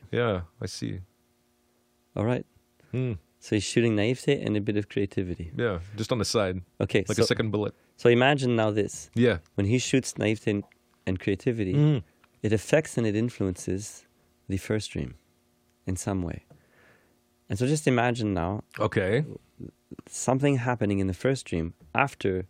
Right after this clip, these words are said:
Speaker 2: Mister Business has come and done his business.
Speaker 1: <laughs> Huh.
Speaker 2: What, what happens in this,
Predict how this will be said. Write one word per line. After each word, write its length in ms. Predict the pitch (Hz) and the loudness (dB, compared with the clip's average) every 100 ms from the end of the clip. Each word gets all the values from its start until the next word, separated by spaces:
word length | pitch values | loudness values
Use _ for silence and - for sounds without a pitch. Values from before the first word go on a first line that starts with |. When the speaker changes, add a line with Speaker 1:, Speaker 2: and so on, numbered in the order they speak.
| _ | _
Speaker 2:
Mister 260 | - 90 131 | -10 -4 -2
Business 640 | 117 131 107 95 95 - - _ _ | 2 2 2 -2 -4 -12 -20 _ _
has 100 | - | -8
come 200 | 107 98 | -2 0
and 100 | 95 | 0
done 140 | 92 | 0
his 100 | 90 | -2
business. 540 | - 101 87 65 - - _ _ _ - - - - - - | -2 -2 -2 -8 -12 -20 _ _ _ -14 -12 -12 -12 -4 -2
Speaker 1:
<laughs> 840 | - 135 - 123 - - - - - _ _ _ - _ _ _ _ _ _ _ _ _ _ _ _ _ _ _ - | -2 -4 -4 -6 -6 -10 -12 -18 -20 _ _ _ -20 _ _ _ _ _ _ _ _ _ _ _ _ _ _ _ 0
Huh. 180 | - 170 | 4 4
Speaker 2:
What, 180 | - | 4
what 100 | 104 | 0
happens 340 | 110 104 101 - | 2 0 -2 -2
in 60 | 95 | -4
this, 260 | 87 - | -4 -10